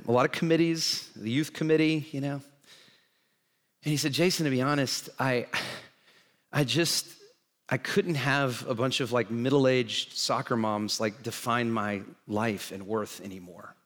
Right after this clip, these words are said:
And what he was saying is he existed in this place where there was the student committee, and they, he always was doing wrong. He never was doing right. He never was preaching good. He never was doing enough for the kids. He never was doing this. He should have done this better. He should have done that better.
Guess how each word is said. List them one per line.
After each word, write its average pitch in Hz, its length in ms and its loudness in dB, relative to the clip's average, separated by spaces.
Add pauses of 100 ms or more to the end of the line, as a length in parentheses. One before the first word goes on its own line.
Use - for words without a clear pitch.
(1400)
And 156 220 4
what 175 100 8
he 196 60 4
was 190 140 4
saying 175 340 4
is 123 180 2
he 135 80 2
existed 127 360 0
in 127 60 2
this 127 120 2
place 131 280 2
where 120 80 0
there 117 80 2
was 117 120 -2
the 127 60 -2
student 123 360 0
committee, 120 360 2
and 117 140 0
they, 120 140 2
he 135 160 2
always 135 220 4
was 113 100 -4
doing 110 320 -4
wrong. 92 300 -4
He 113 100 -2
never 127 220 2
was 127 180 -2
doing 113 200 -4
right. 92 180 -4
He 101 60 -4
never 127 140 0
was 143 120 2
preaching 113 400 -4
good. 92 160 -6
He 101 60 -6
never 123 160 0
was 135 140 -2
doing 135 180 -2
enough 131 200 0
for 131 100 -6
the 123 100 0
kids. 101 260 -4
He 101 60 -10
never 127 300 0 (320)
was 131 140 0
doing 127 220 2
this. 107 160 -2
He 113 60 -6
should 139 180 0
have 135 100 2
done 135 120 2
this 127 160 0
better. 107 220 -4
He 107 60 -4
should 139 200 0
have 135 80 0
done 131 140 2
that 123 200 0
better. 92 320 -6